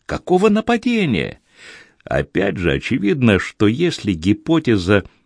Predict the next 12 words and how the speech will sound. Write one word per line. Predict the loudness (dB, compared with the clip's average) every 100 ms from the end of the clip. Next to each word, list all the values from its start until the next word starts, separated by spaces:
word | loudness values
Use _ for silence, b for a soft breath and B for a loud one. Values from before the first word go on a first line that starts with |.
| _ _ _
железнодорожным | -6 -2 -2 0 -2 0 0 -2
кольцом | -2 -4 -4 -6 -2 0 -2 -6 _
имеет | 0 0 -2 -2 -4 -4
под | -8 -4
собой | -6 -4 -2 -2
основу, | -4 -4 -2 0 -2 -4 -8 _ _ B B B B B -2
речь | 0 0 0
идёт | 2 2 0 _
о | -2
десанте | 0 0 0 -4 -2 -4 -2 -2 -2 0
на | 2 4 2
побережье, | 0 -2 0 -2 0 -2 -4 -6 -8